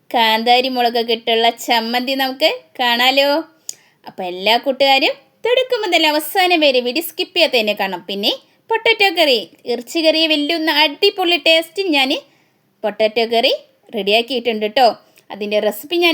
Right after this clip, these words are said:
എടുത്തിട്ടില്ല. കഴിഞ്ഞ വ്ലോഗ് കാണാത്ത കൂട്ടുകാരുണ്ടെങ്കിൽ ഒന്ന് കയറി കണ്ട് സപ്പോർട്ട് ചെയ്യണം.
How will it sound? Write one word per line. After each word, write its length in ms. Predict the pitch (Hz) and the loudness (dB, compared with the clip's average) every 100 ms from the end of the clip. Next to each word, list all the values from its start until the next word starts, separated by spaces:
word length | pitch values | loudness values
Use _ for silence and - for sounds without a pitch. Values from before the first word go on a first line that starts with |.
| 262 | 2
എടുത്തിട്ടില്ല. 480 | 214 277 277 226 214 - 453 | 0 -2 -2 0 0 0 0
കഴിഞ്ഞ 240 | 403 415 415 | 0 2 2
വ്ലോഗ് 300 | 359 349 339 294 | 2 2 -2 -2
കാണാത്ത 400 | 262 262 269 285 | 0 -2 -2 -4
കൂട്ടുകാരുണ്ടെങ്കിൽ 680 | 233 247 262 226 214 208 262 - | -2 0 0 0 -2 -2 -4 -4
ഒന്ന് 160 | 440 508 494 | -4 -4 0
കയറി 240 | 254 220 220 | 0 0 -4
കണ്ട് 240 | 185 208 233 _ _ _ _ _ - | -2 -2 -4 _ _ _ _ _ -6
സപ്പോർട്ട് 440 | 233 185 220 214 254 254 | -4 -2 -2 -2 -2 0
ചെയ്യണം. 340 | 254 240 302 | 0 2 0